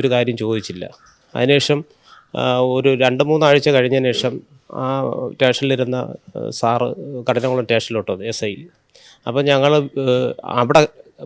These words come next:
പ-, സ്ഥലത്ത് കൊടുക്കണമെന്നാണ് പിന്നെ ഞങ്ങൾ അറിഞ്ഞപ്പോഴത്തെ സ്ഥലത്ത് കൊടുക്കണം. അങ്ങനെ സ്ഥലത്ത് കൊണ്ട് പരാതി കൊടുത്തപ്പോഴത്തേക്ക് അദ്ദേഹം വിളിച്ച് പിറ്റേ ദിവസം ആയപ്പോഴത്തേക്ക് എന്നെ ചെല്ലാൻ പറഞ്ഞ് കാര്യങ്ങളെല്ലാം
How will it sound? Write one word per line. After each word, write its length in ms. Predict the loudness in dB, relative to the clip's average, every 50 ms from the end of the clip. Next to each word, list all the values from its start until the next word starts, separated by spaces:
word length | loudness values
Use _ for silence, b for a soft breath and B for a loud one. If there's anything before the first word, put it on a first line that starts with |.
| -8 -2
പ-, 300 | 0 2 2 2 0 -2 -6 -2
സ്ഥലത്ത് 380 | 2 4 6 6 4 4 4 4 4
കൊടുക്കണമെന്നാണ് 560 | 4 2 2 0 0 0 0 0 -2 -2 -2 -2
പിന്നെ 220 | -2 -2 -2 -2 -4 -6 -12 -16 -12
ഞങ്ങൾ 200 | -8 -4 0 2 2
അറിഞ്ഞപ്പോഴത്തെ 480 | 2 2 2 0 -2 -2 -4 -6 -6 -6 -4
സ്ഥലത്ത് 280 | 0 0 0 0 0 -2
കൊടുക്കണം. 140 | -4 -4 -4
അങ്ങനെ 140 | -4 -2 0
സ്ഥലത്ത് 280 | 2 4 4 4 6 4 4
കൊണ്ട് 140 | 4 4 4 4
പരാതി 240 | 4 4 4 2 0 -2
കൊടുത്തപ്പോഴത്തേക്ക് 600 | -2 -4 -4 -4 -4 -4 -4 -4 -6 -6 -6 -10 -12 B B B B B B B B B B B 0
അദ്ദേഹം 320 | 2 2 4 4 2 0 -2 -4 -8 -6 -4
വിളിച്ച് 240 | -2 -2 0 0 0 0
പിറ്റേ 180 | 0 0 2 2 2
ദിവസം 200 | 2 2 2 2
ആയപ്പോഴത്തേക്ക് 540 | 0 0 0 -2 -4 -4 -4 -4 -4 -2 -2 -2 -2
എന്നെ 120 | -2 -2 -2
ചെല്ലാൻ 240 | -2 -2 -2 -2 -2 -2
പറഞ്ഞ് 200 | -4 -6 -6 -4 -2
കാര്യങ്ങളെല്ലാം 440 | -2 0 0 0 0 -2 -2 -4 -4